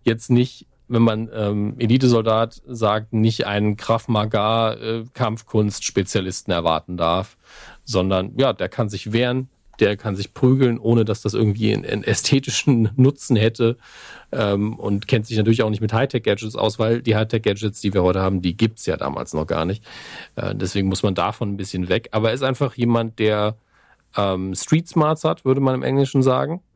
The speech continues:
Ähm, sein Vater ist auch, ist auch Butler, aber der Junge ging eben, äh, im Zweiten Weltkrieg zur Armee, kam zurück und, ähm, ja, jetzt hat er eben diese Talente und muss mit denen umgehen. Und er trifft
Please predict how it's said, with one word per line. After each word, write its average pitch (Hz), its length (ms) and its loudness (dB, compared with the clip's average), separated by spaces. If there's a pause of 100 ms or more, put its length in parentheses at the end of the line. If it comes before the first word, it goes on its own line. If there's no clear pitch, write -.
(280)
Ähm, 104 440 -2 (220)
sein 90 160 2
Vater 113 300 0
ist 113 220 -8
auch, 101 260 0 (360)
ist - 280 0
auch 139 200 2
Butler, 147 500 -2
aber 110 320 -2
der 107 140 -2
Junge 110 260 2
ging 110 200 2
eben, 107 380 2
äh, 104 240 4
im 107 220 0
Zweiten 101 280 0
Weltkrieg 101 280 -4
zur 107 140 0
Armee, 104 200 0
kam 104 240 -2
zurück 110 380 0 (640)
und, 101 440 0
ähm, 95 400 2 (540)
ja, 117 220 4
jetzt 87 140 -6
hat 117 100 2
er 135 80 2
eben 131 140 -4
diese 127 160 -4
Talente 123 440 2
und 113 60 0
muss 117 140 -4
mit 113 100 0
denen 110 160 2
umgehen. 117 280 2
Und 104 200 -4 (320)
er 113 140 0
trifft - 480 0